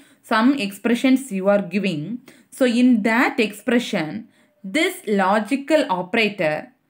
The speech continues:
will perform some logical calculations. Okay, so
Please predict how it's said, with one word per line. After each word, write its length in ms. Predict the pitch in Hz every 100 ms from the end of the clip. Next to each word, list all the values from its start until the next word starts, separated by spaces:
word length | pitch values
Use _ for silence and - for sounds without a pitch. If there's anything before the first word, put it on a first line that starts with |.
| _ -
will 160 | 262 269
perform 640 | 233 233 233 208 190 320
some 360 | - 262 - -
logical 560 | 185 196 196 196 220
calculations. 880 | 277 180 165 165 160 214 156 - - _ _ _ _ _ _ -
Okay, 440 | 202 180 185 - _ _ _
so 520 | - - 226 208 330